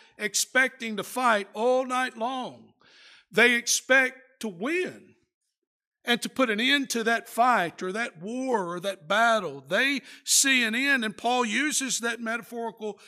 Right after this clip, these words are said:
language here about life. "I have fought the good fight."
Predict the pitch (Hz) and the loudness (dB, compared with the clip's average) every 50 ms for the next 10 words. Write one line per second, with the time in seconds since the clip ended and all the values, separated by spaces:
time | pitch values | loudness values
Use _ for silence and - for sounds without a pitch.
0 | - - _ _ - 190 226 277 302 294 247 220 220 - - - - 294 294 277 | -20 -20 _ _ 0 0 0 0 0 -4 -6 -8 -6 -6 -6 -6 -6 -4 -2 -2
1 | 269 254 - 226 196 226 233 233 233 233 220 247 269 254 - - - 233 233 262 | -2 -4 -4 -4 0 2 2 2 2 2 2 4 4 4 2 0 2 4 4 6
2 | 277 220 214 202 185 - - - - - 302 277 262 233 202 196 214 - - - | 6 4 2 2 0 -2 -8 -16 -4 2 4 6 6 6 6 4 0 -4 -10 -20
3 | - _ _ _ _ _ _ _ _ _ _ _ _ _ _ _ - 156 - - | -20 _ _ _ _ _ _ _ _ _ _ _ _ _ _ _ -8 -6 -6 -4
4 | - - 240 269 262 190 - - 208 156 123 - - - _ - - | -2 -2 -2 -2 -2 -2 -4 -2 -2 -2 -2 -4 -12 -16 _ -20 -20